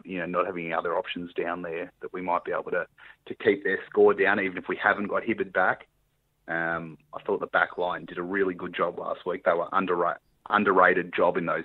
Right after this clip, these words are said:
first three quarters. Probably the, the first one, first half of the first quarter, not so great. But, you know, Walker got one goal from a free, and Lynch didn't get any, and Jenkins didn't get any.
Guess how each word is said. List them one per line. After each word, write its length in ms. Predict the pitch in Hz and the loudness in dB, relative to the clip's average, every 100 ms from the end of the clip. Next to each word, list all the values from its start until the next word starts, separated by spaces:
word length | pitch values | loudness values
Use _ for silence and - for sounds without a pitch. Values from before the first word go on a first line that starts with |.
| - | -2
first 380 | 101 92 - - _ _ _ _ _ _ _ _ | 2 2 0 -16 _ _ _ _ _ _ _ _
three 200 | 98 90 | 0 0
quarters. 460 | - 92 98 139 147 - _ | 0 0 4 4 2 -10 _
Probably 320 | 113 92 82 | 4 4 0
the, 220 | 82 82 - - | -4 -4 -4 -10
the 80 | - - | -10 2
first 320 | 98 90 - | 4 4 2
one, 280 | 87 85 - | -2 -2 2
first 220 | 113 95 | 4 4
half 220 | - 87 | 4 2
of 60 | 85 | 0
the 60 | 82 | -2
first 220 | 95 90 | 2 2
quarter, 480 | - 95 87 87 90 - | 2 2 4 4 2 -4
not 260 | - 95 85 | -4 -2 0
so 100 | 92 | -2
great. 380 | 85 - 143 - | 4 6 4 6
But, 260 | 90 85 - - - - - | 6 6 0 -20 -20 -20 -6
you 80 | 95 | 2
know, 60 | 90 - 107 | 2 0 2
Walker 320 | 107 107 101 | 8 8 8
got 240 | 92 90 | 4 4
one 220 | 98 98 | 8 8
goal 240 | 95 92 90 | 8 6 6
from 120 | 95 | 0
a 40 | 87 - | -4 0
free, 360 | 95 92 95 90 | 6 6 6 2
and 420 | 85 82 80 87 - _ _ _ _ _ | -2 -8 -12 -14 -18 _ _ _ _ _
Lynch 220 | 101 101 - | 0 2 2
didn't 200 | 90 98 | 0 0
get 140 | 92 90 | 4 4
any, 500 | 90 92 90 90 82 | 4 2 0 0 -2
and 340 | 71 71 69 - _ _ _ | -4 -10 -12 -20 _ _ _
Jenkins 360 | - 95 92 90 | 2 2 2 -2
didn't 220 | 92 92 | 0 2
get 160 | 85 82 | 2 0
any. 280 | 85 98 | 0 -2